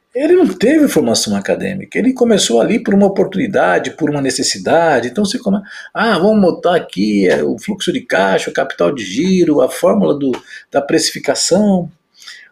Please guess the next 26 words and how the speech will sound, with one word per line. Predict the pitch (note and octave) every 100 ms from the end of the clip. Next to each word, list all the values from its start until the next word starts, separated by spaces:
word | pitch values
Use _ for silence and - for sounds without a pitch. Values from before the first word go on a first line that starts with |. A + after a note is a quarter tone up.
| _ _
O | E3
empresário, | F3 F3 D3+ F#3 F#3
o |
que | F#3
que | -
eu | D#3+
noto | C3 B2+ -
com | B2+
essas | - A2+
experiências | A#2 - A2 A#2 A2+ G2+
de |
dez | G2+ A2 G2+
anos? | F#2 F2+ F2+ - - _ _ _ _ _
Ele | - E3
é |
muito | D#3+ F#3+ -
prático, | C3 D#3+ - - - -
muito | C3+ - -
pragmático, | D#3 D3 A2 B2 C3 - - -
ele | A2+
quer, | - C#3+ D3 C#3+
ele | C3 C#3 C#3+
é |
rápido | C3 - C#3+ - G#2+ F#2+ A2
no | A#2
pensamento, | A#2+ A2+ - F#2+ F2 E2+